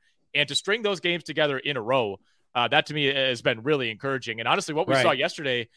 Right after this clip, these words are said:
Speaker 1: this was probably the crowning achievement of his career so far. So, uh, again, this is gonna be somewhat of a lost season for the Jags. You know, maybe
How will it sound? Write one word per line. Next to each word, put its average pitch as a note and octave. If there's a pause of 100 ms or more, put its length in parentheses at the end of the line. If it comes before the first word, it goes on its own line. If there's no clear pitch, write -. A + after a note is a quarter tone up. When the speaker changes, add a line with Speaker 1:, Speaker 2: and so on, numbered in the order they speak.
(220)
Speaker 1:
this G#3
was F#4
probably E3
the C#3+
crowning D3+
achievement D3+
of -
his D3
career - (100)
so A#2
far. G2+
So, B2+ (360)
uh, C3
again, D#3+
this D#3
is -
gonna G#3+
be G3
somewhat G#3
of G3
a G3
lost F3+
season F3
for F3
the D#3
Jags. D3+
You C#3+
know, C#3
maybe D3+